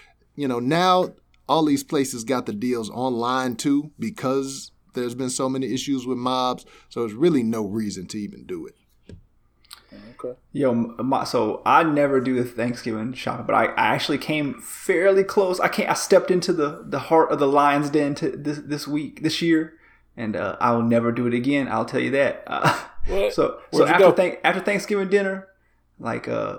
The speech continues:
Speaker 3: we were gonna go back to the ho-, we were gonna, my, my wife, she likes her coffee in the evening, so she likes coffee, and, you know, we're out of town, so we had, you know, had to go to Starbucks, and there's a Starbucks, you know, she lives in a,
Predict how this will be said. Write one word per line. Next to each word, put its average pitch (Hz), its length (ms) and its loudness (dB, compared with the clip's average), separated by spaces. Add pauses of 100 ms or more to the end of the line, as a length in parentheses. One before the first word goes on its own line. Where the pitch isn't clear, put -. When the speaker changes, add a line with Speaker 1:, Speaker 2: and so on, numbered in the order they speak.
(140)
Speaker 3:
we 139 140 -2
were 135 140 0
gonna 135 160 0
go 135 80 2
back 127 120 2
to - 40 -10
the 120 100 -2
ho-, 120 160 -6
we 135 100 -2
were 143 60 0
gonna, 131 300 0
my, 120 160 2
my 143 180 4
wife, 160 380 4
she 185 100 -4
likes 147 200 2
her 139 60 -2
coffee 120 360 0
in 123 60 -4
the - 120 -6
evening, 92 280 -6
so - 160 -12
she - 120 -12
likes 147 200 0
coffee, 139 600 0
and, 113 160 -4
you 123 80 -2
know, 117 80 -4
we're 123 140 0
out 127 140 4
of 131 40 0
town, 120 380 0
so 127 100 -8
we 123 80 -2
had, 123 160 -4
you 123 80 0
know, 120 160 -6
had 127 160 0
to 123 60 -4
go 123 80 2
to 117 60 0
Starbucks, 117 520 -2
and 131 80 -6
there's 151 120 0
a - 140 -4
Starbucks, 170 540 2
you 147 140 -6
know, 139 60 -4
she 202 140 -2
lives 170 180 6
in 151 60 0
a, 120 240 0